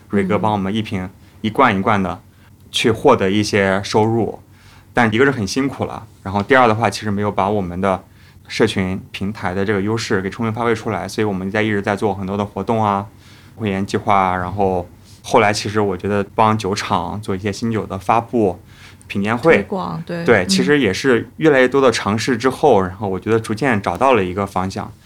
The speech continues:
Speaker 1: 但是在中间的那个过程，当初就只有卖酒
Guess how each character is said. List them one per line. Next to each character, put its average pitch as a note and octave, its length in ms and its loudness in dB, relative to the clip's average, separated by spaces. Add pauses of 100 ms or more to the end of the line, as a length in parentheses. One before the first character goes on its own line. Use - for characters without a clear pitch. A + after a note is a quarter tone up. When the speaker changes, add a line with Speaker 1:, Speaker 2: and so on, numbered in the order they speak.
(280)
Speaker 1:
但 B2+ 120 2
是 A#2 80 2
在 B2 160 2
中 C3 200 0
间 C#3 160 0
的 B2+ 100 2
那 A2 100 2
个 G2 100 2
过 G2+ 160 2
程， F#2 320 -6
当 A#2+ 180 2
初 A#2 120 -2
就 A#2 140 2
只 A2+ 200 -2
有 G#2 300 2 (200)
卖 A#2 260 0
酒 F2+ 300 -4